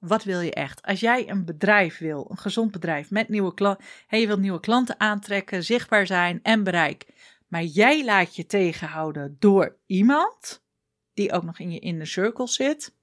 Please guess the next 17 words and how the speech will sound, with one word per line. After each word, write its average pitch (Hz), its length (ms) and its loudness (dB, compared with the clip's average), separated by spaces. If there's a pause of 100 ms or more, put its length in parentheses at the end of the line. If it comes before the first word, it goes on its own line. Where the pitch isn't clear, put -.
(800)
misschien - 280 2
kun 233 140 2
je 208 120 0
dan 175 160 2
beter 160 280 -2
liefdevol 143 540 -6
gewoon 139 240 -8
laten 139 260 -12
gaan. 156 300 -10 (440)
Misschien 220 460 2
heb 294 220 0
je - 160 -6
ook 247 180 2
wel 208 140 4
heel 208 360 4
weinig 165 440 2
creativiteit. 156 1200 0